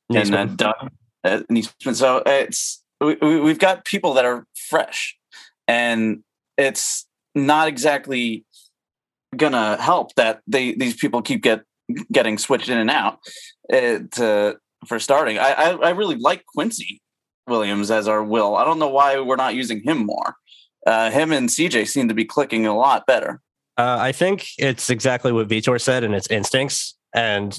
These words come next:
Speaker 1: while Quincy Williams every now and again will make a really, really good splash play where he comes in like a missile and it looks like he just blows the play up completely, and those are all well and good, there's also a handful of plays where he's been caught wildly out of position because he just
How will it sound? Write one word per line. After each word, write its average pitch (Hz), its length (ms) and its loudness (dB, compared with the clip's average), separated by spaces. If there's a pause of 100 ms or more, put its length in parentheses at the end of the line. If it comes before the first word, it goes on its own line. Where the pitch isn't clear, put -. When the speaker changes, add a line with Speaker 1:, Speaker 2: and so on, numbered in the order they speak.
(120)
Speaker 1:
while 123 300 0
Quincy 147 360 0
Williams 127 420 2
every 117 220 0
now 104 240 -2
and 117 80 0
again 120 340 0
will 110 120 2
make 104 160 -2
a 98 80 -2
really, 110 280 0
really 110 280 0
good 104 180 -2
splash 101 520 -2
play 110 280 0
where 101 220 -2
he 98 100 -6
comes 101 300 -2
in 107 140 0
like 104 160 0
a 98 40 -2
missile 110 560 0 (180)
and 101 160 -2
it 101 60 -2
looks 113 220 0
like 113 120 0
he 117 120 0
just 104 240 -4
blows 110 400 0
the 98 40 -10
play 113 280 0
up 113 100 -4
completely, 120 540 0
and 110 80 0
those 113 180 0
are 117 100 0
all 113 140 0
well 107 160 2
and 101 140 -2
good, 123 340 0 (220)
there's 113 160 2
also 135 280 2
a 113 60 2
handful 117 420 0
of 117 80 0
plays 120 360 2
where 101 140 0
he's 110 180 -2
been 113 180 0
caught 113 300 0
wildly 110 760 0
out 110 140 0
of 107 100 -4
position 113 580 -2
because 110 340 -2
he 113 100 0
just 107 260 -2